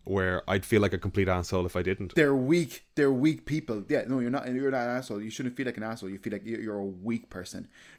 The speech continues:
Speaker 2: Number one, doesn't fucking give it away for anything.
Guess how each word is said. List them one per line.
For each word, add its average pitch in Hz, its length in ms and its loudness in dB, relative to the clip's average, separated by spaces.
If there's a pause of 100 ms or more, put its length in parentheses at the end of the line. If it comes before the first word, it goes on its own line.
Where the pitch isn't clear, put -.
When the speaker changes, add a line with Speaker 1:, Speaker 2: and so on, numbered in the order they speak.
Speaker 2:
Number 123 220 4
one, 123 360 2 (1800)
doesn't 110 260 0
fucking 110 360 -4
give 110 380 -2 (720)
it 113 100 -2
away 104 240 -4
for 92 340 -12 (260)
anything. 107 320 -10